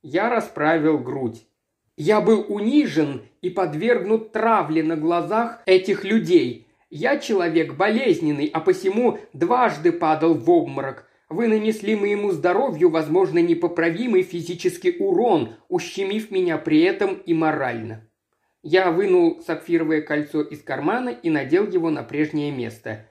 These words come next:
Поэтому я намерен возбудить дело за клевету и потребовать компенсации в миллион долларов.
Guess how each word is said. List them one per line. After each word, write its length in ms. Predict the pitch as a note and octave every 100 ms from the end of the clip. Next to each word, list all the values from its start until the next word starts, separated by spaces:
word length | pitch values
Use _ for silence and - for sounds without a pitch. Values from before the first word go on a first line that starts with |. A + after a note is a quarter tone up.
| _ _ _
Поэтому 400 | F3 F#3+ F#3+ F#3+
я 160 | F3+ F3+
намерен 580 | E3 F3 B3 A3 D#3 - -
возбудить 720 | D#3 G3 E3+ G#3+ E3+ A#3 D3+
дело 340 | B2+ B3 G#3 E3+
за 160 | F3
клевету 680 | E3+ E3+ D#3 D3+ D3 C4+ A#3+
и 140 | D3+ D3+
потребовать 680 | D#3 D3+ F#3+ F3+ F3+ F3+
компенсации 920 | - E3 E3 D3+ - G#3 A3+ - E3+ D3
в 140 | B2+
миллион 540 | D#3+ D#3 D#3 F3+ D3
долларов. 500 | A2 F#2 - B2 A2